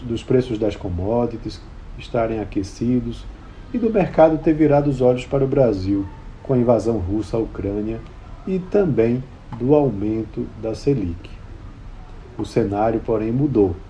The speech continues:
O Fed ni-, finalmente decidiu que a inflação não é transitória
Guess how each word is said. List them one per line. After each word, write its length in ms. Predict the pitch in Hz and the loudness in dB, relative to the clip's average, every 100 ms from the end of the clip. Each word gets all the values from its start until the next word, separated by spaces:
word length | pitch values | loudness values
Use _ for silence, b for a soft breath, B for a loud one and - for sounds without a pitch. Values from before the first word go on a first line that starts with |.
| - - - - | -16 -16 -16 -14
O 40 | |
Fed 460 | - - 117 123 117 | -6 2 4 4 2
ni-, 280 | 120 131 - | 0 0 -2
finalmente 640 | - 156 147 113 127 131 | 0 4 4 4 2 0
decidiu 460 | 131 123 127 107 123 | -2 -2 -2 2 2
que 140 | 123 | 2
a 20 | 127 | 0
inflação 480 | - 113 - 127 | 2 0 0 0
não 220 | 131 185 170 | 0 2 4
é 100 | 135 | 2
transitória 800 | 139 131 123 - 101 101 107 | 2 2 0 0 2 2 0